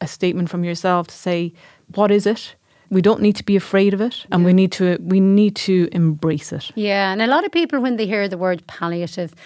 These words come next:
Speaker 2: they think of end of life. "Oh my gosh, I must be dying."
Speaker 1: Yeah.
Speaker 2: I heard my own mother, like, fifteen years, she was
Speaker 1: <laughs>
Speaker 2: referred to palliative care, and she's still here, and she's been under palliative care all that time. Um, so really, palliative care,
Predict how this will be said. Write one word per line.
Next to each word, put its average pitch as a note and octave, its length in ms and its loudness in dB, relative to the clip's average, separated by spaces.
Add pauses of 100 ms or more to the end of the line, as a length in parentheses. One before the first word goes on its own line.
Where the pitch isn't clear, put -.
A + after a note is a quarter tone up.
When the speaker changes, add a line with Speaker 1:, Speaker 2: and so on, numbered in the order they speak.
(220)
Speaker 2:
they G3 140 0
think G3 220 0
of F3+ 120 -4
end F3+ 180 2
of - 140 -6
life. D3+ 520 -2
"Oh G3+ 80 -4
my F3 140 0
gosh, E3 320 -2
I F3+ 40 -4
must E3 200 -4
be F3 100 -6
dying." D#3+ 580 -4
Speaker 1:
Yeah. D#3+ 260 2
Speaker 2:
I - 20 2
heard A3+ 180 0
my G3+ 200 0
own F#3 200 2
mother, E3+ 380 0
like, F3 180 -4
fifteen G#3+ 420 0
years, F#3+ 220 2
she - 120 -4
was G3 160 2
Speaker 1:
<laughs> G#3 80 2
Speaker 2:
referred G#3 260 2
to - 60 -8
palliative G#3 460 -2
care, G3 340 2 (300)
and G3 140 0
she's G#3+ 180 2
still C#4 240 4
here, B3+ 440 4 (320)
and A3 160 0
she's A3+ 160 2
been A#3+ 180 4
under A#3+ 220 4
palliative A3+ 460 -2
care G3+ 260 2
all G#3+ 220 4
that G3 220 0
time. F3 460 -2 (420)
Um, A3 340 0
so A3 400 4
really, E4+ 440 2
palliative C4+ 520 -4
care, A3+ 300 2